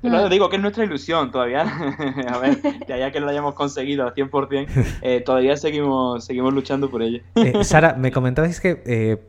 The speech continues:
Speaker 3: es, la idea y se fo-, gestó todo el año pasado en Cádiz, pero actualmente estáis, eh, situados, creo que en Madrid, ¿no?
Speaker 2: Estamos
Speaker 3: Eh.
Speaker 2: en Madrid, sí. Em,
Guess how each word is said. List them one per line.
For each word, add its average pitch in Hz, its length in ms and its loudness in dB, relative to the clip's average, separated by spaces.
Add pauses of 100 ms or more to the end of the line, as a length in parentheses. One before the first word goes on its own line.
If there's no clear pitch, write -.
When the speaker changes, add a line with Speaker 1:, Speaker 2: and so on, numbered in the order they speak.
(380)
Speaker 3:
es, 113 180 -6
la 101 140 2
idea 143 340 6
y 127 80 4
se 110 140 -6
fo-, 107 180 -8
gestó 120 360 -2
todo 139 440 2
el 110 160 0
año 123 160 0
pasado 139 460 0
en 92 520 -4
Cádiz, 95 460 0 (160)
pero 101 220 4
actualmente 147 840 0 (220)
estáis, 120 560 -2
eh, 92 520 -4
situados, 123 680 0 (140)
creo 131 160 0
que 160 40 2
en 139 60 -2
Madrid, 117 340 0
¿no? 170 340 -2
Speaker 2:
Estamos 277 360 2
Speaker 3:
Eh. 302 40 4
Speaker 2:
en 285 40 4
Madrid, 196 420 0
sí. 202 440 -8
Em, 190 720 0